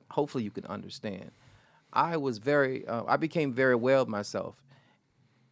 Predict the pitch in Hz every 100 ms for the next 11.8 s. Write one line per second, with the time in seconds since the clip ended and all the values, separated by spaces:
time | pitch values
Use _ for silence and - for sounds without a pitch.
0 | - 117 110 95 92 - _ _ - 127
1 | 147 139 131 123 113 - 120 127 123 117
2 | 120 107 110 104 - - - 107 - 120
3 | 117 131 175 160 139 123 - 120 101 110
4 | 107 98 92 - 82 - - - 117 104
5 | - - 202 220 165 147 143 139 _ _
6 | - 120 117 120 143 135 113 107 95 107
7 | 98 90 98 - 120 110 101 98 143 147
8 | 151 165 - _ _ _ _ _ _ _
9 | _ _ _ _ _ _ _ _ _ _
10 | - 135 156 175 165 127 127 127 117 117
11 | 113 107 110 113 113 101 85